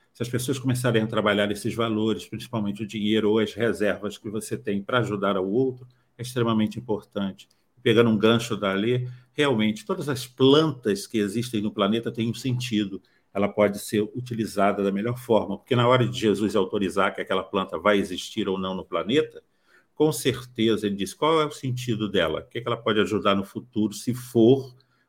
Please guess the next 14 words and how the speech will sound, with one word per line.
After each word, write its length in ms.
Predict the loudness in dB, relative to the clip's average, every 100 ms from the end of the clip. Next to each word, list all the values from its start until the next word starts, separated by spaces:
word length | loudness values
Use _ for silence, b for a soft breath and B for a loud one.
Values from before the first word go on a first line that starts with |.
| _
utilizada 560 | -10 -6 -2 2 2 4
desta 360 | 2 0 -6
forma. 420 | -6 -6 -6 -8 -6
Ah, 140 | -6
deste 340 | -4 -6 -8
jeito, 320 | -4 -4 -4 -10
então 340 | -6 -4 -2
pode 360 | 0 0 -2 -12 _
colocar, 480 | 0 0 0 -6 -6
porque 220 | -8 -10 -4
com 200 | 0 0
cer-, 260 | -2 -6 -4 2
qualquer 500 | 2 2 -2 -2 -2
coisinha 640 | 0 0 0 0 -2